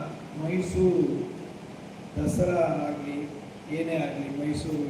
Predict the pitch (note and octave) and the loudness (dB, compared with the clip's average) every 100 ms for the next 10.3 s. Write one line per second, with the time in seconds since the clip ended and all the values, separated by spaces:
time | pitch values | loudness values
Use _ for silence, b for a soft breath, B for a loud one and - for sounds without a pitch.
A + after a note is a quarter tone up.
0 | - D3+ D#3 D#3 D3+ C#3+ C#3+ C#3 C3+ - | -2 -2 -2 0 2 2 0 -4 -6 -6
1 | - - - - - - - - - - | -10 -12 -12 -14 -12 -12 -12 -10 -10 -10
2 | - - - A4 A4 - G3 F#3 F3+ F3 | -8 2 6 6 6 2 4 6 6 4
3 | E3+ D#3+ - - - - - D3+ D#3+ E3 | 2 0 -4 -6 -10 -10 -6 -2 0 0
4 | D#3+ C#3 - C3 B2+ - - - - - | 2 0 -2 -6 -6 -6 -10 -10 -12 -12
5 | - F3 G3 F#3 F3+ F3 D3+ C#3+ D3 G3 | -8 0 4 8 10 10 10 8 6 4
6 | F3+ F3 F3 F3 F3 F3+ F#3+ G3+ F3+ D#3 | 4 4 4 2 2 2 2 2 2 2
7 | - - - - - - - - - - | 0 -6 -10 -12 -12 -12 -12 -14 -12 -14
8 | - - - D3 E3+ F3 F3+ F3 E3+ D#3 | -12 -12 -10 -2 2 4 4 4 4 4
9 | D#3+ E3+ E3 D#3 D#3 D#3+ F3+ - F3+ F#3 | 4 2 4 4 4 2 2 0 0 2
10 | F3+ D#3 - | 4 2 0